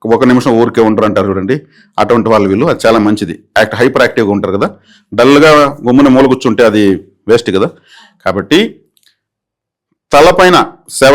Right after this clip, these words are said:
చేసే వాళ్ళకు సే-, సహాయం చేయాలి. తలపైన ఎవరు సేవ చేస్తారు? బార్బర్స్. కటింగ్, షేవింగ్, తలను అందంగా తయారు చేసే మేకప్, వీళ్ళకు సర్వీస్ చేయాలి.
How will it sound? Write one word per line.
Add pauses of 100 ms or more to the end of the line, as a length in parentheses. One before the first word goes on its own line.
చేసే
వాళ్ళకు
సే-, (280)
సహాయం
చేయాలి.
తలపైన
ఎవరు
సేవ
చేస్తారు?
బార్బర్స్. (1000)
కటింగ్,
షేవింగ్,
తలను
అందంగా
తయారు
చేసే
మేకప్, (560)
వీళ్ళకు (160)
సర్వీస్
చేయాలి.